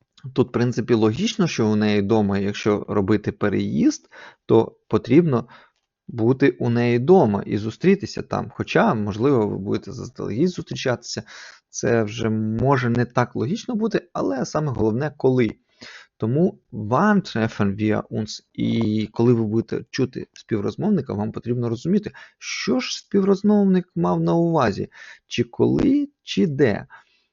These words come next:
І потім уже, відповідно, будувати на основі цього діалог. Тому що ваш співрозмовник може запитати і де. Тобто, wo treffen wir uns dafür? Це також буде правильне запитання.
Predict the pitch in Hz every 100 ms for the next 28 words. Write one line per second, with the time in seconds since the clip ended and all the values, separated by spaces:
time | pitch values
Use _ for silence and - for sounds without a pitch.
0 | _ _ - 120 - 143 214 214 139 113
1 | 120 143 170 - - - 123 - 110 143
2 | 165 123 117 110 123 - 120 110 110 123
3 | 120 110 - 170 139 113 143 147 104 -
4 | - _ - 101 107 - 104 110 - 127
5 | 120 123 123 107 110 110 107 104 101 107
6 | 107 - 101 - 117 - - 113 110 -
7 | - - 110 117 - - _ _ _ _
8 | - - - 101 123 262 196 - 104 -
9 | 95 95 104 110 107 - 117 110 - 120
10 | - - - - - _ _ - _ _
11 | - - 214 147 113 113 104 110 - -
12 | - - 101 98 104 101 107 - - 98
13 | 87 90